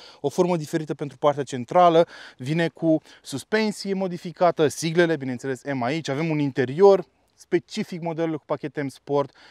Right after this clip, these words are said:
cu piele Sensatec și cu Alcantara. Avem niște scaune foarte interesante, un volan care arată super, super, super bine. De altfel, cei care mă urmăriți pe Instagram, ați văzut niște detalii cu el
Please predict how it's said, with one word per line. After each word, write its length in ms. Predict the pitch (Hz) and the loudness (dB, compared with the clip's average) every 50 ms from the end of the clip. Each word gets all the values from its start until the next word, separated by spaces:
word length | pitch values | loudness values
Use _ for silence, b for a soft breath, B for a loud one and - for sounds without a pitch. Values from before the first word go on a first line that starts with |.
| b b b _ | b b b _
cu 260 | - 151 151 147 - _ _ _ _ | -8 -6 -6 -6 -6 _ _ _ _
piele 440 | _ - 147 147 139 135 127 123 110 | _ -4 -2 -2 -2 -2 -2 -4 -6
Sensatec 600 | 113 - - 156 151 127 151 139 - - 135 117 | -8 -6 -6 -6 -4 -2 -4 -4 -4 -4 -6 -8
și 360 | - - - - - 135 135 - | -8 -12 -14 -12 -12 -12 -12 -14
cu 240 | _ - 123 131 127 B B B B B B B | _ -8 -8 -8 -8 B B B B B B B
Alcantara. 880 | - - 127 123 - 131 117 117 117 - - 202 196 190 185 180 175 175 | 0 2 2 2 2 0 -4 -4 0 4 6 8 8 8 8 6 6 4
Avem 320 | 175 170 151 131 139 165 | 2 0 -2 -2 0 0
niște 200 | 170 151 - 151 | 0 -2 -4 -6
scaune 420 | 135 - - - 180 180 175 170 | -10 -4 2 4 4 4 4 2
foarte 300 | 160 - - 160 143 147 | -2 -2 -2 -2 -2 -2
interesante, 460 | 156 147 151 143 135 - 147 127 - 131 | -4 -4 -4 -4 -4 -4 -4 -4 -4 -6
un 100 | 120 117 | -8 -8
volan 480 | 104 101 127 135 127 151 170 180 175 | -6 -4 -4 0 4 4 4 4 2
care 200 | 151 143 135 127 | 0 -2 -4 -2
arată 220 | 131 135 127 - 113 | -2 -2 -4 -6 -10
super, 460 | - - - - 214 214 175 196 175 | -16 -16 -10 -8 -6 -4 -2 -4 -4
super, 320 | - - 190 156 165 151 | -4 -6 -8 -6 -6 -6
super 300 | - - 151 - 139 123 | -6 -6 -8 -8 -8 -6
bine. 200 | 120 139 147 143 | -6 -6 -8 -4
De 100 | 131 135 | 0 0
altfel, 240 | 143 147 - - 131 | 0 0 0 -4 -8
cei 140 | - - 143 | -10 -10 -10
care 180 | - 147 143 | -8 -8 -6
mă 120 | 143 143 131 | -4 -4 -4
urmăriți 340 | 131 127 127 131 135 - - | -4 -4 -4 -6 -6 -8 -8
pe 80 | - | -8
Instagram, 420 | 131 139 - - 135 127 123 123 B B B B B B B B B | -8 -8 -6 -6 -4 -2 -2 -4 B B B B B B B B B
ați 160 | - 127 131 131 | -4 -2 -2 -2
văzut 160 | 131 135 151 | -4 -4 -4
niște 200 | 156 135 - 135 | -6 -6 -6 -4
detalii 360 | 131 123 - 143 139 131 123 | -6 -4 -2 -2 -2 -2 -4
cu 140 | - - 131 | -6 -6 -6
el 180 | 131 135 131 | -4 -4 -6